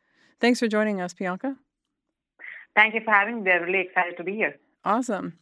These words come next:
Speaker 1: Um, except you're in Sunnyvale, California, so I'm kinda jealous. We're over here in Atlanta.
Speaker 2: Uh, yeah, it's really sunny here. <laughs>
Speaker 1: Yeah, hence the name. Let's start off with,
Speaker 2: <laughs>
Speaker 1: um, an introduction. I've,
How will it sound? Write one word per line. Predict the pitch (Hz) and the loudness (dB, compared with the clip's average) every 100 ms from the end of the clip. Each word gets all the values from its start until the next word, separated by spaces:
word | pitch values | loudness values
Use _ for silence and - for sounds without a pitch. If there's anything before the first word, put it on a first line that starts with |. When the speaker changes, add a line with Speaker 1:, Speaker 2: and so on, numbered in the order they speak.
| _ _ _ _ _ - | _ _ _ _ _ -2
Speaker 1:
Um, | 202 185 190 | 0 2 0
except | 190 208 | -2 0
you're | 226 214 | 2 2
in | |
Sunnyvale, | 190 - 214 240 180 160 | 0 0 2 2 2 0
California, | 170 190 175 196 196 165 | 0 -2 -2 -4 -2 -2
so | 160 | -2
I'm | 175 | -4
kinda | 175 202 180 | -4 -4 -2
jealous. | 185 190 160 - - | 0 0 -2 -6 -6
We're | 185 | -2
over | 180 | 0
here | 190 | 0
in | 185 | -2
Atlanta. | 165 180 180 165 - _ _ _ _ _ _ _ _ _ _ _ - - - - - - | -2 -4 -4 -4 -6 _ _ _ _ _ _ _ _ _ _ _ -10 -10 -14 -20 -20 0
Speaker 2:
Uh, | 196 175 175 170 170 | 4 6 6 4 2
yeah, | 175 180 214 | 2 4 4
it's | - - | -2 -8
really | 190 202 202 | -6 -4 -4
sunny | 190 208 | -4 -4
here. | 175 170 - | -2 -2 -2
<laughs> | - | -4
Speaker 1:
Yeah, | 190 202 233 214 _ _ - - | 2 2 2 -2 _ _ -12 -2
hence | 233 254 | 0 0
the | 226 | 0
name. | 220 247 226 208 _ _ _ 240 | 0 0 -4 -8 _ _ _ 0
Let's | 269 | 2
start | - 285 | 2 2
off | 277 254 | 2 4
with, | 226 214 | 4 4
Speaker 2:
<laughs> | - | 2
Speaker 1:
um, | 202 185 180 | 0 0 -2
an | 190 | -2
introduction. | 202 208 185 202 - 196 180 175 | 0 2 2 0 0 -2 0 0
I've, | 180 | -4